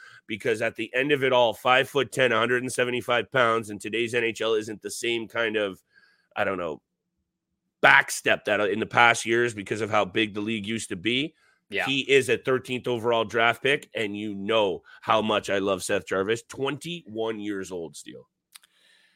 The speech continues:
Speaker 2: Look, you definitely deserve some credit for Seth Jarvis and, and talking him up the last couple of seasons or
Speaker 1: Thank
Speaker 2: the
Speaker 1: you.
Speaker 2: last year. Uh,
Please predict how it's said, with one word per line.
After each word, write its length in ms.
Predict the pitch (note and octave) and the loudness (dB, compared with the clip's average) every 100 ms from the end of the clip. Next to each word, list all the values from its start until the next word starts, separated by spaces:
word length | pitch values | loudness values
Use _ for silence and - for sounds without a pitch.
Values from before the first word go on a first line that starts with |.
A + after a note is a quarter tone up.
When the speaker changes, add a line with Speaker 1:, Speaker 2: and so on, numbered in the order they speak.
| _ - | _ -2
Speaker 2:
Look, 320 | A2+ G#2 - | 2 2 -2
you 120 | A2 | -8
definitely 400 | G#2 A#2+ A#2+ C3 | 2 4 4 2
deserve 400 | B2 A#2 B2 B2 | 0 0 0 0
some 160 | A#2+ A2+ | -2 -8
credit 440 | - A#2 A2+ G#2+ | 0 2 4 2
for 120 | - G#2+ | -4 -6
Seth 340 | A2+ G#2 - | -2 -2 -2
Jarvis 480 | A2 G#2+ G2+ G2 - | -2 0 0 -4 -6
and, 220 | G2 G2 - A2 G#2+ | -10 -12 -10 -8 -6
and 160 | A2 | -6
talking 380 | G#2 A2+ G#2 A2 | -2 -2 -2 -4
him 100 | G#2 | -4
up 200 | G2+ G2+ | -4 -4
the 60 | G#2+ | -6
last 340 | G2+ G2+ - | -4 -6 -6
couple 280 | G#2 G2 G2+ | -8 -8 -8
of 120 | F#2+ | -10
seasons 560 | - G#2+ G2+ F#2+ G2+ F#2+ | -10 -8 -8 -8 -8 -4
or 180 | G2 G#2 | -2 -2
Speaker 1:
Thank 40 | |
Speaker 2:
the 60 | G2 | 4
Speaker 1:
you. 60 | |
Speaker 2:
last 300 | D#3 F#3 A3+ | 8 10 10
year. 180 | G#2 G2+ - | 6 -8 -6
Uh, 240 | G2+ F#2+ | -4 -4